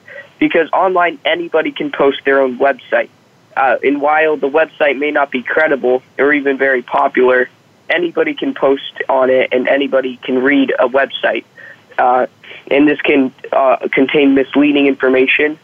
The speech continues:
that people choose to believe. Uh, and although some websites can be informational, or, yeah, informational, uh, some of them are, yeah, from, like, blogs or maybe just someone's personal opinion. Uh, and some websites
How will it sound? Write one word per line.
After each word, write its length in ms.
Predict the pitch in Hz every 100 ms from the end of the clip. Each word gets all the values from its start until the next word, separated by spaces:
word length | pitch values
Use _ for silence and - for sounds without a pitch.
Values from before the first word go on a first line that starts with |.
| -
that 220 | 127 -
people 420 | - 131 123 120 - _ -
choose 260 | - 131
to 100 | -
believe. 360 | 123 123 143 156 - - - - -
Uh, 320 | 139 143 139 - _ _ _ _ _ -
and 240 | 160 165 156 _ -
although 260 | 156 170 185 -
some 220 | 185 190
websites 500 | 185 180 - 165 139 - -
can 260 | - 143 143
be 200 | 143 127
informational, 840 | 135 139 127 123 127 - 160 170 175 - - -
or, 200 | 147 143 -
yeah, 380 | 143 139 131
informational, 640 | 135 139 147 139 135 143 135
uh, 260 | - 127 123 - -
some 160 | 170
of 80 | 165
them 180 | 170 160
are, 220 | 143 131 _ _ _ -
yeah, 160 | 143 135
from, 260 | - 143
like, 220 | 135 113
blogs 520 | - 127 139 139 139 -
or 160 | 127
maybe 280 | 123 131 131
just 260 | 131 127 - - - -
someone's 260 | 139 131
personal 500 | - 143 139 135 131
opinion. 520 | 127 - 131 147 165 175 - - - -
Uh, 140 | 131
and 200 | - 139
some 200 | 151 170
websites 500 | 175 185 180 185 175